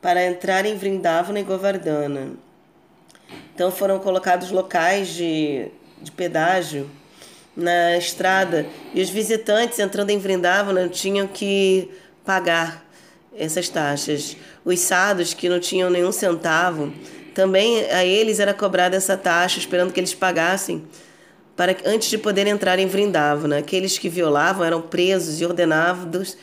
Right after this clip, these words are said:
que pagassem uma taxa. Os sadhus ficaram irados, onde eles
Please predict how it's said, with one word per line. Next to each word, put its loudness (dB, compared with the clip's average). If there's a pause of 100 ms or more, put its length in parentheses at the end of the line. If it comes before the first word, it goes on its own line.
(200)
que -20
pagassem 0 (180)
uma 0
taxa. 0 (580)
Os -2
sadhus 2
ficaram 0
irados, 0 (480)
onde 2 (320)
eles 2